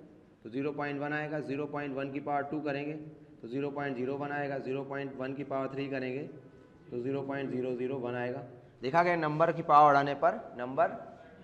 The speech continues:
घट रहा है। तो एक important concept है कि power बढ़ाने पर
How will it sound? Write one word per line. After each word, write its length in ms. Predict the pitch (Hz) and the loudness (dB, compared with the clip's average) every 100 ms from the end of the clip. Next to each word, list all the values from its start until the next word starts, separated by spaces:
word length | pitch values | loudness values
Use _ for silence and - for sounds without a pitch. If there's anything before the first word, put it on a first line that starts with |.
| - - - | -20 -10 0
घट 160 | 151 147 | 2 4
रहा 120 | 113 | 0
है। 200 | 92 - - - - _ _ _ _ _ - | 0 -8 -18 -20 -20 _ _ _ _ _ -8
तो 60 | 156 | -8
एक 140 | 165 | -4
important 500 | 160 160 156 156 180 | -4 8 8 8 8
concept 420 | 170 160 170 170 | 8 8 4 2
है 120 | 170 220 - - - - _ - | -2 -2 -10 -20 -20 -20 _ -12
कि 80 | |
power 340 | 135 143 147 170 | 2 6 8 8
बढ़ाने 320 | 160 147 151 | 4 2 -2
पर 440 | 160 180 220 - | 0 0 -2 -14